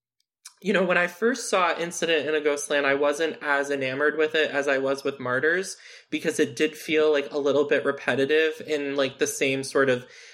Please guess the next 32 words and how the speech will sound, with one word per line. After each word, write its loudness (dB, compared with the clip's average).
themes -2
and -2
kind 0
of -2
things 2
that 4
he -8
was 0
bringing -2
to -6
the 2
table. 0
There, 4
it -4
didn't -4
seem -4
like -2
there 4
was 2
really 2
anything -2
substantially -2
new -2
that 0
he -12
was -6
kind -2
of -2
bringing -2
to -2
us. -2
Um, 2